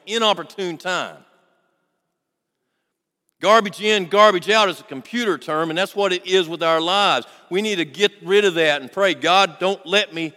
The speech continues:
do that." But when we do those things, we need to let our lost friends know, "Hey, I shouldn't have done that."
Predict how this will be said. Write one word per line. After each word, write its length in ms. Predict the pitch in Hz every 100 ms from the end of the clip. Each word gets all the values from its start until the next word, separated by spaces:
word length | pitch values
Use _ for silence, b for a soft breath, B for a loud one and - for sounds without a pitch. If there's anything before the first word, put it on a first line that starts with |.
| _
do 200 | 165 214
that." 240 | 175 139 - B
But 120 | 165 156
when 220 | 214 226
we 160 | 220
do 380 | 160 143 277 302
those 300 | 226 165 -
things, 360 | 170 165 175 160 b b
we 160 | 214 269
need 140 | 226
to 60 | 196
let 220 | 214 214
our 140 | 190
lost 340 | 196 208 202 -
friends 320 | 226 214 160
know, 180 | 156 151
"Hey, 140 | 165
I 80 | 160
shouldn't 240 | - 135
have 120 | 120
done 200 | 120 107
that." 240 | 80 71